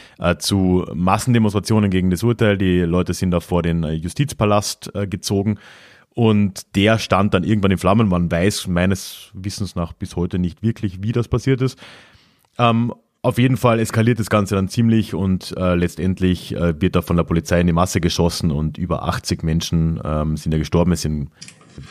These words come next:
üb-, fast tausend Verletzte, wenn ich das richtig im Kopf habe, auf jeden Fall, äh, höherer, hundertstelliger, ähm, hundertstellige Menge an, an Verletzten. Ja, eben, ich glaub, vierundachtzig Tote, jetzt habe ich's vor mir.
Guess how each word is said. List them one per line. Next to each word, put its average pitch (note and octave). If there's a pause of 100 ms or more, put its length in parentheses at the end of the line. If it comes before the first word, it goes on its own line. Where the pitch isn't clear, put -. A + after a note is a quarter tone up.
üb-, C3
fast -
tausend G2+
Verletzte, F#2+
wenn F#2
ich F2+
das E2+
richtig F#2+
im F2
Kopf E2+
habe, D#2
auf D#2
jeden D#2+
Fall, D2
äh, C#2+
höherer, E2 (420)
hundertstelliger, E2+ (540)
ähm, D#2+
hundertstellige E2
Menge E2
an, D#2
an D#2
Verletzten. F#2 (180)
Ja, D#2 (100)
eben, E2+
ich E2
glaub, E2
vierundachtzig G2+
Tote, F#2
jetzt F2
habe E2
ich's E2
vor -
mir. F2+